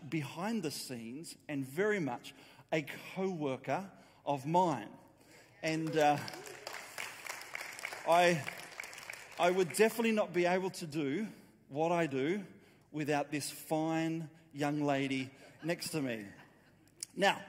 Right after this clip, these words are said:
to lead into this day, I have had to sign a thirty-four page legal document <laughs> of what I can and can't say.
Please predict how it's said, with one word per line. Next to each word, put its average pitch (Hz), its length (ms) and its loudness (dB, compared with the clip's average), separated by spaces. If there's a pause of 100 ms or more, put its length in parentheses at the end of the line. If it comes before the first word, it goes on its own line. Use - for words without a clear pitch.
(420)
to 233 100 6
lead 233 240 8
into 247 300 4
this 180 220 0
day, 160 300 6
I 190 120 2
have 196 100 4
had 208 300 -2
to 226 100 -4
sign 170 380 0
a 160 60 2
thirty-four 185 1080 2 (240)
page 175 520 2
legal 175 440 2
document 156 580 -2 (1600)
<laughs> 131 80 -4 (1400)
of 185 160 6
what 214 140 10
I 208 100 10
can 233 300 6
and 220 120 4
can't 196 300 4
say. 139 400 4